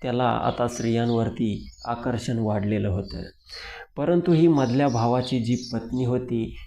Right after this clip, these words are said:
शबनम, ही जरा पुढच्या डब्यातली होती.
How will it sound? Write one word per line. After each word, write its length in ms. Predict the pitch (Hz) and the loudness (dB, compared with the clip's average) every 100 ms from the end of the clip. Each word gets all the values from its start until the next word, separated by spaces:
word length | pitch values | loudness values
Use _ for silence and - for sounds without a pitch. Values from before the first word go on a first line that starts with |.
| - | -14
शबनम, 560 | - 131 123 120 98 - - - - | -6 -2 0 0 -2 -6 -14 -14 -4
ही 120 | 147 | -2
जरा 500 | 139 151 147 139 127 - - - - | 0 2 4 2 0 -6 -14 -12 -4
पुढच्या 360 | 139 143 160 | -2 0 0
डब्यातली 500 | 135 117 117 - 107 | 2 2 0 -2 -2
होती. 500 | 98 101 - 92 - | -2 -2 -6 -10 -10